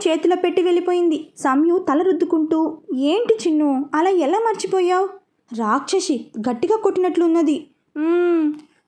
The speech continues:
దాని కోపం అంతా ఒక్క దెబ్బతో చూపించింది." "ఆ, ఎప్పుడు వస్తావని అడిగావు కదా, ఇంకో త్రీ డేస్ పడుతుంది." "ఇంకో త్రీ డేసా? నా వల్ల కాదు,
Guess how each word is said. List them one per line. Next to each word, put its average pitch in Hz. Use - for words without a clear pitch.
దాని 262
కోపం 320
అంతా 294
ఒక్క 294
దెబ్బతో 269
చూపించింది." 381
"ఆ, 277
ఎప్పుడు 269
వస్తావని 370
అడిగావు 339
కదా, 349
ఇంకో 311
త్రీ 349
డేస్ 427
పడుతుంది." 320
"ఇంకో 349
త్రీ 453
డేసా? 381
నా 269
వల్ల 247
కాదు, 294